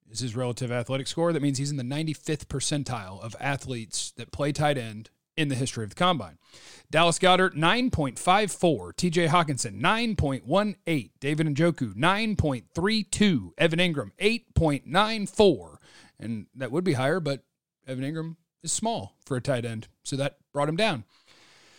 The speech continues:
So what the best tight ends in the league have in common, and I want one of the best tight ends in the league if I'm using a first-round pick on a tight end, is that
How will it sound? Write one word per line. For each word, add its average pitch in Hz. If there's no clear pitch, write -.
So 202
what 214
the 170
best 254
tight 226
ends 214
in 185
the 175
league 185
have 180
in 147
common, 185
and 147
I 165
want 156
one 139
of 135
the 131
best 139
tight 139
ends 135
in 117
the 120
league 131
if 110
I'm 131
using 127
a 117
first-round 135
pick 147
on 143
a 135
tight 147
end, 160
is 151
that 147